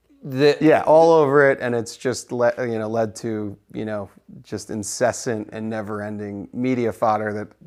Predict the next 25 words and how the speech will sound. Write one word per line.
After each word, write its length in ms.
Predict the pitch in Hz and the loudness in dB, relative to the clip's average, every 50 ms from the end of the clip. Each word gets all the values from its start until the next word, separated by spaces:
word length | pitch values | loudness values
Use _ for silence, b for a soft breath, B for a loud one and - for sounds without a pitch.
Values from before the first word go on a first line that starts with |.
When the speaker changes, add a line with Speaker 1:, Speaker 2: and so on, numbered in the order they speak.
| 131 | -8
Speaker 2:
brings 260 | 110 117 117 117 104 98 | -6 -4 -4 -4 -4 -4
me 140 | 113 110 | -6 -6
back 340 | 101 95 107 104 104 101 - | -4 -4 -4 -6 -6 -8 -8
in, 340 | 113 107 104 104 104 101 95 117 _ - | -10 -8 -8 -8 -10 -10 -12 -16 _ -18
and, 400 | - 90 87 92 92 95 98 - | -16 -14 -12 -12 -14 -14 -14 -12
uh, 280 | 95 90 85 85 85 90 - _ _ _ _ _ - | -12 -12 -10 -12 -12 -14 -18 _ _ _ _ _ -6
Speaker 1:
Last 220 | - 131 120 - | -4 -4 -4 -2
question. 280 | - 113 92 - 87 87 - | -6 -10 -10 -10 -12 -16 -12
A 80 | - 117 | -10 -4
lot 260 | 107 117 120 127 127 | 0 2 2 2 2
has 120 | 127 113 | 0 -4
been 280 | - - 117 107 101 92 | -6 -6 -6 -6 -6 -6
written 340 | 92 117 107 - 127 110 107 | -6 -6 -8 -8 -10 -12 -12
about 540 | 95 82 87 87 85 82 82 82 80 - _ _ _ _ _ _ _ _ _ _ | -10 -8 -6 -4 -4 -4 -4 -6 -10 -14 _ _ _ _ _ _ _ _ _ _
his 400 | _ _ - 123 110 95 92 90 | _ _ -8 -8 -6 -6 -8 -10
drug 240 | - - 110 98 85 | -6 -4 -4 -4 -4
and 80 | 92 87 | -6 -10
alcohol 380 | 85 82 80 85 85 87 87 | -12 -12 -12 -12 -12 -12 -12
problems, 540 | 80 - 78 73 71 69 73 80 80 - - | -12 -12 -12 -12 -12 -14 -16 -18 -20 -14 -10
Speaker 2:
Mm-hmm. 680 | 139 131 156 196 - _ _ _ _ _ _ _ - 87 | -8 -8 -8 -8 -10 _ _ _ _ _ _ _ -20 -18
Speaker 1:
and 160 | 80 73 73 | -18 -16 -14
the 60 | 78 | -10
laptop 520 | 78 85 80 78 - - - 76 76 _ 78 | -8 -8 -8 -8 -10 -12 -12 -12 -10 _ -14
is 160 | 73 - - | -14 -14 -16
a, 80 | - | -20